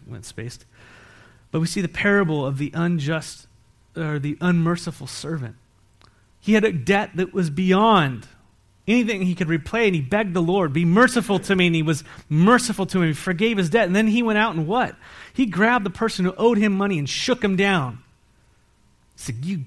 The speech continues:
give me that money." Did he show the mercy that was given him to the, the servant? No, he wasn't. When the king found out, he took him, he put he and his whole family in jail and said, "You're, you're gonna be in,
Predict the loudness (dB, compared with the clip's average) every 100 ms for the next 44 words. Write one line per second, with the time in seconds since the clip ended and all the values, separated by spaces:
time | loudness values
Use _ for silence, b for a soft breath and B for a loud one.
0 | -12 -6 -4 -2 0 -2 -2 -2 0 -2
1 | -6 -14 _ _ _ _ _ _ _ _
2 | -4 -4 -2 -6 -4 0 0 2 2 4
3 | 2 0 -4 -6 -6 -4 -4 -4 -4 -2
4 | -2 -2 -2 -4 -4 -4 -6 -8 -8 -6
5 | -6 -2 -2 -2 -4 -6 -4 0 0 0
6 | 2 2 0 -4 -6 -4 -6 -4 -4 -2
7 | -2 -4 -4 -4 -4 -6 B B -10 -10
8 | -4 -2 0 0 0 0 -2 -4 -6 -6
9 | -4 -2 0 -2 -2 0 0 -2 -4 -4
10 | -4 -6 -12 B B B B B -8 -4
11 | -2 -2 -4 -6